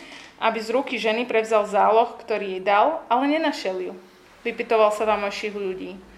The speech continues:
„Kde je tá zasvetená smilnica, ktorá bola na ceste do Enaimu?“ Odpovedali mu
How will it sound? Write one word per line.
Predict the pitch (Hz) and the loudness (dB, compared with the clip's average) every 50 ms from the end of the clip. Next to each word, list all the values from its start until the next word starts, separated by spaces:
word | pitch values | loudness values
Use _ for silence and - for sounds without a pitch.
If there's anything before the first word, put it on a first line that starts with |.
| - - - - - 226 | -20 -20 -20 -16 -14 -4
„Kde | 220 320 403 427 | 2 4 4 4
je | 427 392 | 6 4
tá | 277 233 | 2 4
zasvetená | - 214 196 - - 208 214 208 - 214 202 196 196 | 2 0 -2 -2 -4 -8 -10 -8 -8 -8 -8 -6 -8
smilnica, | 196 - 208 202 202 202 202 196 196 - 196 | -8 -8 -8 -6 -6 -8 -8 -12 -8 -8 -8
ktorá | 190 - - 208 208 202 | -8 -6 -2 -2 -2 0
bola | 208 202 202 | 0 -4 -4
na | 196 190 190 190 | -4 -4 -6 -6
ceste | - 208 - - 196 196 | -8 -10 -8 -10 -10 -8
do | 190 190 | -6 -6
Enaimu?“ | 185 185 185 185 185 190 190 180 185 190 - - - - - - - - - 226 | -6 -4 -4 -6 -8 -8 -10 -12 -12 -14 -16 -20 -20 -20 -20 -20 -20 -8 -8 -8
Odpovedali | 220 220 - 226 220 226 233 226 214 214 | -8 -4 -4 -2 -2 0 0 0 -2 -2
mu | 220 214 | -6 -8